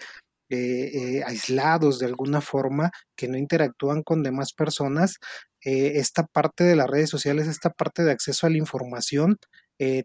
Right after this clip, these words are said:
también viene a jugar un pate-, un papel muy importante, porque se ponen a ver, por ejemplo, te lo, te lo, te lo platico así, a, a, a, a investigar temas de el libro del suicidio, que es como un libro negro, ¿no?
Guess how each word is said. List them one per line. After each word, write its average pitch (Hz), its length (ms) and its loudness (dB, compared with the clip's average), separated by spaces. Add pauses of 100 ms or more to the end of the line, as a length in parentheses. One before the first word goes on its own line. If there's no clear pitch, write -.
también 131 480 0
viene 160 260 4
a 165 40 0
jugar 147 300 0
un 165 120 0
pate-, 147 420 -2
un 156 120 0
papel 156 320 0
muy 151 200 -2
importante, 165 640 0 (600)
porque 139 260 0
se - 140 4
ponen 175 340 4
a 156 80 4
ver, 160 220 2
por 151 140 4
ejemplo, 156 480 2
te 151 120 0
lo, 139 160 0
te 135 160 -8
lo, 123 380 -4 (200)
te 135 120 -2
lo 131 80 -2
platico 131 420 -6
así, 165 380 2 (400)
a, 139 100 0
a, 139 520 -2
a, 135 480 -6
a 135 40 -4
investigar 139 680 0
temas 175 480 4
de 143 580 4
el 131 100 -4
libro 175 240 4
del 175 120 2
suicidio, - 580 -2 (500)
que 135 80 -6
es - 80 -4
como 160 280 2
un 156 100 4
libro 156 360 4
negro, 123 440 -2
¿no? 123 300 -6